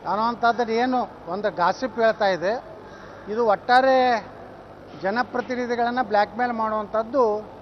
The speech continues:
ಎಲ್ಲ ಪಕ್ಷದಲ್ಲಿರುವಂಥ ಕೆಲವು ನಾಯಕರುಗಳು ಇದನ್ನ ಮಾಡ್ತಾ ಇದ್ದಾರೆ. ನನಗೇನು ಗೊತ್ತಿಲ್ಲ, ನಾ ಏನ್ ಸಿ ಡಿ ಮಾಡ್ದವನು ಅಲ್ಲ.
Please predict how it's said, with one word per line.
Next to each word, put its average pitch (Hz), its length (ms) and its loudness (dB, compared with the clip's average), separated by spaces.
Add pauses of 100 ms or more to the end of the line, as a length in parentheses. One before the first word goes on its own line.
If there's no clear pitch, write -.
(500)
ಎಲ್ಲ 214 280 6
ಪಕ್ಷದಲ್ಲಿರುವಂಥ 240 920 0
ಕೆಲವು 233 360 2
ನಾಯಕರುಗಳು 233 920 2 (200)
ಇದನ್ನ 254 180 -6 (640)
ಮಾಡ್ತಾ 226 400 2
ಇದ್ದಾರೆ. 175 240 -6 (680)
ನನಗೇನು 214 320 -8
ಗೊತ್ತಿಲ್ಲ, 233 480 -4
ನಾ 214 220 -4
ಏನ್ 226 180 -8
ಸಿ 208 160 -8
ಡಿ 233 100 -8
ಮಾಡ್ದವನು 208 560 -4
ಅಲ್ಲ. 202 180 -4